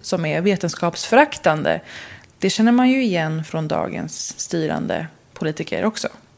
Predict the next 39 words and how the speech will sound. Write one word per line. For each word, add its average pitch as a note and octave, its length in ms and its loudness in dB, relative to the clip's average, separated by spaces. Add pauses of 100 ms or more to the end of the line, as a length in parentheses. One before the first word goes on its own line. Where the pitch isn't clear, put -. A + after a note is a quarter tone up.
(160)
En F3+ 80 -2
viss, E3 260 -2
en F#3+ 80 4
viss F3+ 140 2
herre E3 480 2 (160)
med F3 120 -4
stora E3+ 300 2
kostymer D#3+ 540 -4
i F3 80 -4
väst. - 460 -6 (960)
Så - 120 -10
den A#3 140 8
är B3 40 8
jätteintressant A3+ 760 4
på G#3 60 -2
båda G#3+ 340 4
de C4 160 8
här F3 240 2
flankerna. G3 720 2 (880)
Och, - 440 0
eh, F3+ 540 4
just A3+ 300 2
det G#3 60 4
här F3+ 140 2
med F3 140 2
historieomskrivningen F#3 1080 4
då. - 120 2
Att G3 180 0
man F#3+ 320 2 (180)
till G3 160 0
en F#3+ 100 4
början A3 420 6
så, A#3 400 4 (320)
så - 480 -4 (400)
säger G#3 220 4
de F#3+ 40 4
här F#3 60 4
politikerna F#3 640 2
att F3 200 -2